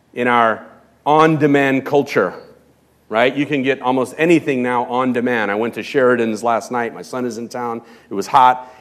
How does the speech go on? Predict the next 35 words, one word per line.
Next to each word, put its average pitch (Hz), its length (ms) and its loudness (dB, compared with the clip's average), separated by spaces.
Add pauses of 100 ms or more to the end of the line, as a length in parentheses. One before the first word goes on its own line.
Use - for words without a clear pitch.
(100)
and 104 100 -6
I 107 80 -2
got 120 280 2
there, 120 200 4
and 110 140 -6
I 110 40 -4
had 113 140 -4
to 107 60 -2
wait 117 280 0
in 107 100 -8
a 98 40 -2
long 107 360 -2
line. 107 260 -2
Of 92 100 -14
course, 104 300 -8
it's - 140 -20
really 107 160 -6
hot. 98 260 -6
Of - 80 -20
course, - 500 -6
you 107 80 -12
know, 90 200 -10
the, 87 180 -18 (720)
the - 80 -12
custard 113 460 -6
place 98 280 -6
is 92 120 -14
gonna 95 180 -10
be 92 220 -6 (1040)
packed, 101 440 -4 (200)
and 104 140 -8
I 104 80 -4
was 101 180 -10
just, - 200 -16 (440)
<sighs> - 60 -20